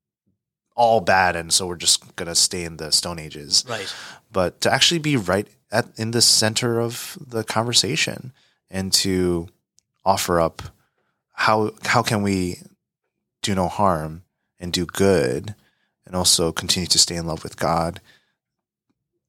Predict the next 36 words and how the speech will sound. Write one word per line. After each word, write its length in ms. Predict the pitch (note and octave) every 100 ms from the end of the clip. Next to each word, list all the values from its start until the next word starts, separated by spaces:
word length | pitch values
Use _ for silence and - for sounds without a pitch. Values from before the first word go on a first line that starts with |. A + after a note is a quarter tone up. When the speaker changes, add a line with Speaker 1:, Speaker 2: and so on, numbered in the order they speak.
| _ _ _ _ _ _ _ _ _ -
Speaker 1:
in 160 | B2
the 80 | A2+
midst 400 | G#2 G2+ - -
of 240 | G2+ F#2+ F2+
a 80 | F#2+
world 380 | F2+ F#2 F2+
where 300 | F2+ F2+ E2+
chat 260 | D#2+ E2 E2
G 100 | D2
P 120 | E2+
T 160 | - C#2+
is 140 | C#2
a 60 | D#2
reality 600 | D#2 D2 E2 F2 E2+ E2+
and 220 | - E2+
it's 180 | E2 D#2
a 40 | -
tool 300 | - D#2 D2+
that 160 | C#2
we 80 | E2
see 500 | - - - D#2+ - -
everywhere. 640 | - - - - - G2+ - _ _ _ _ _ _ _
Um, 460 | F2 E2+ E2 D#2+ F2 _ _ _ _ _ _
yeah, 380 | F#2+ C3 D#3+ E2 -
I 60 | -
Speaker 2:
Love 80 | G#2+
Speaker 1:
think 120 | B2+
the 40 | G#2
Speaker 2:
that. 60 |
Speaker 1:
church 160 | - A2+
has 140 | A2
a 80 | F#2+
lot 220 | E2+ E2
to 100 | - -
offer, 500 | E2 - E2 D2+ -
and 320 | F2+ E2+ E2+